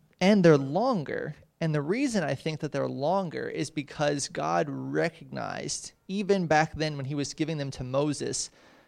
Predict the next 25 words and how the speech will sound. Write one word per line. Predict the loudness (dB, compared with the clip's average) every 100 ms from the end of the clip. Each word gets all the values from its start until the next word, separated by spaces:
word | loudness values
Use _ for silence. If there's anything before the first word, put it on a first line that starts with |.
| _
that | 4 4
every | 4 2 4 2 2
day | 2 4 4 -2 -8 -12 _ _
people | -2 0 2 0
would | -2
struggle | -2 -2 0 0
with | -2
these | -4 -4 -4 -6 -10 _ _ _ _ _ -6
a | -4
little | -4 0 2 2
more | 2 2 2
than | -2 -2
some | -2 0
of | -2
the | 0
others. | 0 0 -6 -8 -10 -14 -20 -20 _
Um, | -2 0 0 -4 -12 _ _ _
and | -4 2
so | 6 6
with | 6 4
that, | 4 -2 -2 _ -10
the | 2 4 4
second | 2 -2 -2 -6
commandment, | -4 -6 -4 -8 -10 -10 -12 -20 -20 -20 -4
um, | 0 0 -4 -10